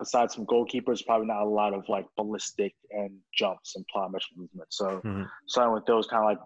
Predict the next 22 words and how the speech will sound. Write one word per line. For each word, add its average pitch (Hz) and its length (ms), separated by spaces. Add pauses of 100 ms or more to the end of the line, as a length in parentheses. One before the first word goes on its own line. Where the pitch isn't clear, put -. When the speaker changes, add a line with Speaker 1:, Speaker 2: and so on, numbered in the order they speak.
(460)
Speaker 1:
big 117 160
rocks. 117 420
So 110 80
let's 101 140
see 117 60
if 98 80
we 107 80
hit 104 180
those 101 140
kinda 104 180
low 107 180
hanging 104 280
fruit 113 300
pieces 107 340
first, 127 420 (1200)
and 117 200
then 120 480 (720)
get 123 160
more 113 760 (240)
nuanced 117 640
and 110 120
detailed 107 720